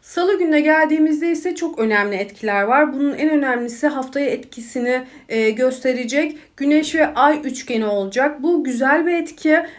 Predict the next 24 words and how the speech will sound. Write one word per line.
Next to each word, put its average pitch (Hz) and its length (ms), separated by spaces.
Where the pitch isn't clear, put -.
Bize 302 420
başladığımız 294 580
bir 294 80
işi 277 220
devam 247 400
ettirmekte, 226 640
şifalandırmakta. 247 1160
Eğer 277 400
bir 302 80
sağlık 277 440
sorunumuz 285 420
varsa, 262 320
eğer 226 140
onun 247 260
üstüne 262 300
gidersek 262 540
bugünü 339 360
değerlendirebilirsiniz 294 1080
arkadaşlar. 220 640
Böylelikle, 262 680
e, 240 240
sağlık 262 560
bulmakla, 247 680
e, 214 800